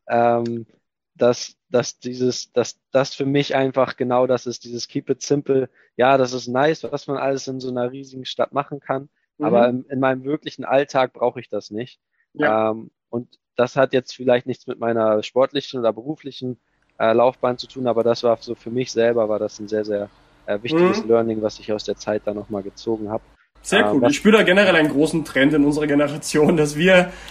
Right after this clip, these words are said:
Speaker 2: nicht mehr so sehr das Mindset haben, nein, es muss die Großstadt sein, es müssen alle unendlichen Möglichkeiten sein, die man dort hat, sondern uns zieht's irgendwie dann doch sehr wieder zu vielleicht ein bisschen einfacheren Settings auch teilweise hin, zu einer gewissen Ruhe, zu einer gewissen Lebensqualität,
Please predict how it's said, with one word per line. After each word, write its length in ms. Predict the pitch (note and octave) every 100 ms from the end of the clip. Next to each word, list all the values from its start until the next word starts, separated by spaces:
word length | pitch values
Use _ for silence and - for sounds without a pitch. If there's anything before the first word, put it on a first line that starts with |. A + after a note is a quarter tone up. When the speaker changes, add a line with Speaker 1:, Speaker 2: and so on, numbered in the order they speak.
| -
Speaker 2:
nicht 260 | E3 F#3 -
mehr 160 | F3 D#3+
so 220 | E3 F3
sehr 580 | D3+ E3 E3+ E3 D#3 - D3
das 160 | D#3+
Mindset 440 | D#3 D3 E3+ F3 F#3+
haben, 180 | D3+ D#3+
nein, 140 | D#3
es 100 | D3
muss 220 | G3 G#3
die 100 | F#3
Großstadt 420 | D#3 F#3 F#3 E3
sein, 200 | - E3+
es 120 | E3 E3
müssen 280 | F#3+ F#3
alle 260 | - E3 D#3+
unendlichen 480 | E3+ E3+ E3+ D#3 E3+
Möglichkeiten 580 | F3 E3+ - D#3 D#3 D#3+
sein, 220 | D3 D#3
die 80 | D3
man 180 | C#3
dort 220 | C#3 C#3+ F3+
hat, 160 | F3
sondern 340 | - D3+ D#3 D3+ - - -
uns 300 | F#3 F#3+ -
zieht's 300 | - A#3 G#3+
irgendwie 240 | G3+ F#3+
dann 180 | F#3 F#3
doch 160 | F#3+ -
sehr 260 | G3 F#3+
wieder 200 | F3 F3+
zu 240 | F3+ F3+ E3+
vielleicht 240 | E3+ D#3
ein 160 | D3+ -
bisschen 180 | -
einfacheren 560 | - E3+ F3+ F3+ D#3 D#3
Settings 540 | - D#3 E3 D#3+ -
auch 140 | D3+ D3
teilweise 360 | E3 D3+ D3+
hin, 260 | D#3+ E3+ E3+
zu 120 | D#3+
einer 160 | D3 D3
gewissen 280 | C#3+ D3 D3+
Ruhe, 460 | D3 E3 E3 E3 - -
zu 120 | D#3+
einer 120 | E3
gewissen 260 | D#3+ E3+ E3+
Lebensqualität, 1000 | E3 F#3 - - E3+ F3 - F3+ G3+